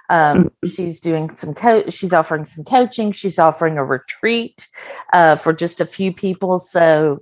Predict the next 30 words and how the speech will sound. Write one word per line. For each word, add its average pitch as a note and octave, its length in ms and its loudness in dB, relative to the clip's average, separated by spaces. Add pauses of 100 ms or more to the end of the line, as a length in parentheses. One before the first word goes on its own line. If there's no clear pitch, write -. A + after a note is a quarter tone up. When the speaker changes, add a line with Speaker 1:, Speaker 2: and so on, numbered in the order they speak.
(100)
Speaker 1:
it's F#3 200 -6
a E3+ 80 0
really, D#3+ 540 -2 (500)
um, - 420 -6
exciting D#3+ 560 0
Kickstarter. C#3 640 -2
So C#3 540 -2 (400)
Speaker 2:
Yeah. F3 100 2
Speaker 1:
we'll B2 100 2
have D#3 240 -4
that C#3+ 280 -2
for D3 220 -2
you, C3+ 300 -10 (400)
Speaker 2:
Yeah. A3+ 200 2
Speaker 1:
uh, - 100 -10 (100)
in D#3+ 180 -20
Speaker 2:
So - 140 -4
I'm G#3 100 2
Speaker 1:
the G#3+ 60 2
Speaker 2:
excited G#3 260 0
to G3 100 0
see F#3+ 140 -2
how E3 160 0
it F3+ 80 -8
goes. D#3+ 340 -2
So F#3+ 260 2
many G3+ 180 0
people F#3+ 240 0
are F3 40 2
doing E3 140 -2